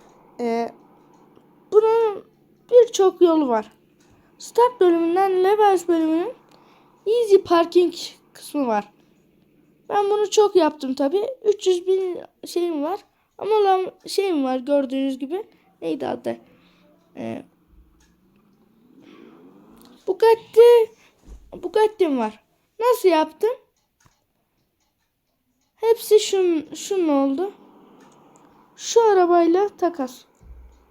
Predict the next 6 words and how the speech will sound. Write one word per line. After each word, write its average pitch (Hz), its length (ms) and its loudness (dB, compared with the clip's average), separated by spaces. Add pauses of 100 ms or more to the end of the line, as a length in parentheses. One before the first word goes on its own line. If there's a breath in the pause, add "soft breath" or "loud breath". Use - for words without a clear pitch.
(880)
Yanlışlıkla 415 600 2
yaptılar 381 640 2
biliyorum. 349 580 4 (960)
Fakat 427 540 0 (400)
kabul 349 260 2
et-, 403 420 2